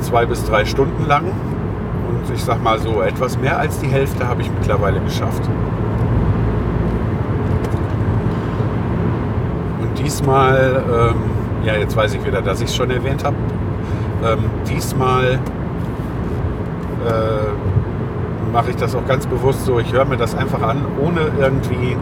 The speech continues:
ähm, groß bei Sachen, die mich interessieren, Bands oder so, oder was weiß ich, was die dann für Links in die Shownotes schmeißen.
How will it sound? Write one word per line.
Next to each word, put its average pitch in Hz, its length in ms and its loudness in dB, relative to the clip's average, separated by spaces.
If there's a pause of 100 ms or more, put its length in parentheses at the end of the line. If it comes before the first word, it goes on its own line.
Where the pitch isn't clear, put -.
(1400)
ähm, 117 240 4 (440)
groß 131 160 0
bei 120 160 2
Sachen, 127 260 2
die 123 60 2
mich 127 160 -2
interessieren, 135 640 0 (800)
Bands - 340 0
oder 127 240 2
so, 127 120 0
oder 117 680 0 (640)
was 117 160 0
weiß 113 140 0
ich, - 140 -2
was 123 120 0
die 127 100 -2
dann 120 200 0
für 123 120 0
Links 123 380 0 (240)
in 139 120 2
die 135 80 2
Shownotes 127 540 0
schmeißen. 123 440 2